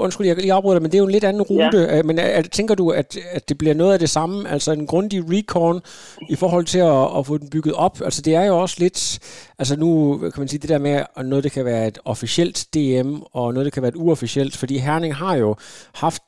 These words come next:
Speaker 1: øh, mesterskabet i, igennem
Speaker 2: Mm.
Speaker 1: lang tid og været sådan et, øh, jamen, det er jo sådan et, efterhånden et kendt stævne, så det er måske også noget, du, du satser meget på?
Speaker 2: Ja,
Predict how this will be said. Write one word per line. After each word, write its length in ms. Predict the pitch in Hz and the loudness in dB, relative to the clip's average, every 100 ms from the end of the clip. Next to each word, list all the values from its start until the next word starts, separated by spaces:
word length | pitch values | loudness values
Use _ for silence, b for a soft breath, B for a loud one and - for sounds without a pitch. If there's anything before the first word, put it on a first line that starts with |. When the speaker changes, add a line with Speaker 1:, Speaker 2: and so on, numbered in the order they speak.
| 123 | -2
Speaker 1:
øh, 80 | 117 117 | 0 2
mesterskabet 720 | 151 - 123 - 135 120 113 113 - | 0 0 -4 -2 -2 -2 -4 -6 -6
i, 140 | 113 117 139 117 | -6 -6 -6 -8
igennem 300 | 107 143 117 | -2 -2 2
Speaker 2:
Mm. 140 | 143 131 | 2 2
Speaker 1:
lang 160 | 117 - | 2 0
tid 140 | 156 120 | 2 4
og 60 | |
været 140 | 120 117 | 2 0
sådan 180 | 139 135 113 | -2 -2 -2
et, 100 | 120 110 | 0 0
øh, 140 | 107 104 B B B | 0 -2 B B B
jamen, 160 | 117 117 | -12 -8
det 80 | 117 | -2
er 40 | 202 | 0
jo 400 | 190 151 143 135 | 2 0 -4 -6
sådan 180 | 165 151 | 0 0
et, 220 | - 151 | 0 -2
efterhånden 340 | 143 143 175 139 147 | -4 -2 -2 -2 -2
et 80 | - | -2
kendt 200 | 190 - | -2 -2
stævne, 340 | - 156 170 | 0 2 2
så 80 | 139 | 0
det 60 | 147 | 0
er 140 | 147 151 | 0 -2
måske 180 | - | -2
også 140 | 170 185 | -2 -2
noget, 120 | 180 170 | -2 0
du, 240 | 147 143 - | 0 -2 -6
du 60 | 139 | -4
satser 320 | 175 - 165 | -2 -2 -4
meget 120 | 170 160 | -4 -2
på? 60 | 170 - _ _ _ _ _ _ _ - | -4 -8 _ _ _ _ _ _ _ -4
Speaker 2:
Ja, 80 | 349 | 2